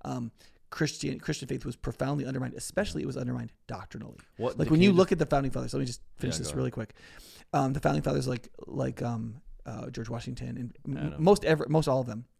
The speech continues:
Speaker 1: none of them were what we'd call evangelical, believing in the Bible. Well, that's not true. The famous ones, most of the most famous ones
Speaker 2: Yeah.
Speaker 1: aren't evangelical like we would say, like,
Speaker 2: Mm-hmm.
Speaker 1: believing in the biblical doctrines.
Speaker 2: Mm-hmm.
Speaker 1: They were religious. They believed in God. They believed in salvation. They
Speaker 2: Mm-hmm.
Speaker 1: believed in God's final judgment. They be-, like, they believed in a lot
Speaker 2: Mm-hmm.
Speaker 1: more Christian doctrine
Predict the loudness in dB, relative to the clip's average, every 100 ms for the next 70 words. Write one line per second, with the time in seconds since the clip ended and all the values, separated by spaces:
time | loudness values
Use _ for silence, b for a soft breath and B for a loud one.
0 | _ _ _ _ _ _ -14 0 6 8
1 | 8 4 2 0 -4 -4 -6 -6 -6 -8
2 | -8 -12 -14 -4 -2 -2 -2 -2 -2 -2
3 | -4 -4 0 -2 0 -4 -4 -8 -12 -16
4 | -18 B B -10 -8 -2 2 6 6 6
5 | 2 -4 -8 -2 0 0 -4 -6 -4 -6
6 | -10 -4 -2 0 -2 -2 -4 -2 -2 0
7 | 0 0 -2 -2 -4 -2 2 2 0 -4
8 | -4 -4 -6 -4 -2 0 0 -4 -6 -8
9 | -8 -10 -12 -16 -20 -12 8 10 10 4
10 | 4 4 2 0 -4 -6 -8 -2 2 2
11 | 2 -2 -4 -8 -8 -6 -4 -2 0 0
12 | -2 -2 -4 -4 -4 -6 -8 -8 -6 -6
13 | -6 -8 -8 -8 4 4 4 0 -2 -6
14 | -8 -2 0 4 4 6 4 4 -2 -2
15 | -2 -2 -2 -2 -2 -4 -6 -4 -2 -2
16 | -4